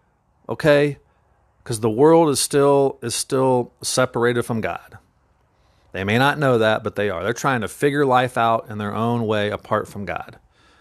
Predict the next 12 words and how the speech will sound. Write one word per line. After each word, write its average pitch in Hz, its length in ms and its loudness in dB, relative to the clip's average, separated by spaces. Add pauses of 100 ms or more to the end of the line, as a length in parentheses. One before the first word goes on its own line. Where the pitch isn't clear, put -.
(840)
That 160 200 2
hasn't 185 360 0
gone 165 180 2
away 151 260 2
this 127 180 0
side 110 220 -4
of 107 80 -6
heaven, 107 400 -6
but - 140 -6
in 156 260 -4
Christ, 185 680 -2 (260)
in, 190 400 2